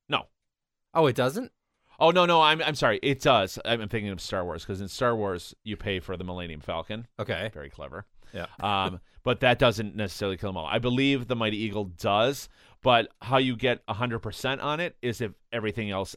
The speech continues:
Speaker 1: on the screen is destroyed as well.
Speaker 2: Like, every board or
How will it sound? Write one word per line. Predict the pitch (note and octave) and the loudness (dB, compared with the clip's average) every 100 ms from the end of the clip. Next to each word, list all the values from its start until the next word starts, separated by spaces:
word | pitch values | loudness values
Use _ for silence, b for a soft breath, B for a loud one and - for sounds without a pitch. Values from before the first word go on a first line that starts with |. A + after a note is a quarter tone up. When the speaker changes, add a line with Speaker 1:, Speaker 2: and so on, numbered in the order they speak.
| - | -12
Speaker 1:
on | F#2 F#2+ | -10 -8
the | |
screen | F2+ - F#2+ | -10 -10 -8
is | F2+ D#2+ | -8 -12
destroyed | - F#2 - F#2+ F2 D#2+ | -14 -12 -10 -6 -6 -6
as | - | -10
well. | E2 D#2 A#1 - _ _ _ - - - - | -12 -12 -12 -18 _ _ _ -20 -20 -20 -6
Speaker 2:
Like, | E3 D#3+ - | -4 -4 -2
every | E3 D3+ E3 D#3+ B2+ E2 _ _ _ | -2 2 4 2 0 -10 _ _ _
board | A#2+ G#2+ C3+ C3+ D3 D#3+ | -6 2 6 6 6 4
or | B2 A2 G#2 | 4 2 2